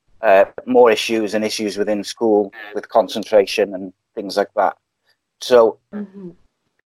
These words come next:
Speaker 1: with, um, so with your child then, was, did you, where did it go from the health visitor then? Did you, did he have issues when he went up into sort of nursery and school?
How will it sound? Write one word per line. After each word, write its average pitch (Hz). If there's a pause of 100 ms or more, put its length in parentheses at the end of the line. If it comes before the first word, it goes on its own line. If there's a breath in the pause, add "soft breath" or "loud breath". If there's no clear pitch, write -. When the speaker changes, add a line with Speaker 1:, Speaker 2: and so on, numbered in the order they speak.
(200)
Speaker 1:
with, -
um, 131 (1080)
so -
with 139
your 135 (160)
child 107
then, 104
was, 139 (840 soft breath)
did -
you, - (440)
where 165
did 160
it 151
go 127
from 131
the 117
health 113
visitor 110
then? 104
Did 113
you, 127 (480)
did 135
he 131
have 127 (400)
issues 139
when 127
he 123
went 127
up 120
into 120
sort 107
of -
nursery 131
and 123
school? 139